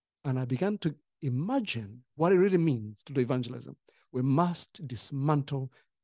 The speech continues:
infrastructure of Satan in our cities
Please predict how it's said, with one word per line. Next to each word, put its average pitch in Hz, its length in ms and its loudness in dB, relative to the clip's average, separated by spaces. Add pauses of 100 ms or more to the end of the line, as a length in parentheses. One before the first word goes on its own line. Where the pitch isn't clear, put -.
infrastructure - 840 -2
of - 140 -20
Satan - 360 -12 (680)
in 180 160 8
our 143 140 2
cities - 520 -8